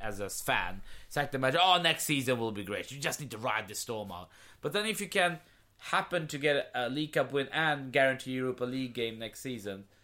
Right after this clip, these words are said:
then I think that will, they'll be very happy. And if they win the League Cup, Liverpool, they can, uh, completely concentrate on the Europa League and kind of let the league go.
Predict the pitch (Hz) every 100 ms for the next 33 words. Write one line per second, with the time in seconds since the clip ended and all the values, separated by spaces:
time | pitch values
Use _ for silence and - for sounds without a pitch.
0 | _ _ 117 120 113 117 101 107 104 95
1 | 135 131 120 117 131 113 - 98 90 92
2 | - - - 165 202 233 226 330 262 196
3 | 190 254 247 127 110 117 127 151 208 170
4 | 151 - 147 - 196 262 262 131 120 -
5 | 151 170 156 - 104 104 110 110 117 165
6 | 127 131 104 101 - _ 151 139 - 226
7 | 202 147 135 175 180 - 123 120 110 -
8 | -